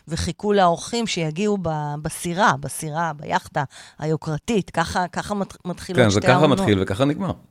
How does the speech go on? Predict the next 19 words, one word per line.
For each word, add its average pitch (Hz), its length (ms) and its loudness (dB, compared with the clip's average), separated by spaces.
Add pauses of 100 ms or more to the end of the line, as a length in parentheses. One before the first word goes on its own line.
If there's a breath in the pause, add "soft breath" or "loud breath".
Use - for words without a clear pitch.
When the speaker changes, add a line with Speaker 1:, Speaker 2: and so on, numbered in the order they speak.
(180)
Speaker 1:
בדיוק. 165 720 -2
Speaker 2:
כן. 196 100 -2 (460 loud breath)
Speaker 1:
אז, 160 400 -2
אה, 165 420 0 (100)
הוא, 160 1040 -4 (420)
אה, 185 60 0 (100)
קוראים 190 320 0
לו 226 100 4
לשחקן 202 540 0
מוריי 185 520 2
בארטלט. 175 960 0
Speaker 2:
השחקן - 380 2
של 104 120 4
מי? 131 300 6
שמשחק 110 480 -2
את - 80 -2
מנהל 107 320 6
Speaker 1:
של 104 80 6
Speaker 2:
המלון? 139 180 8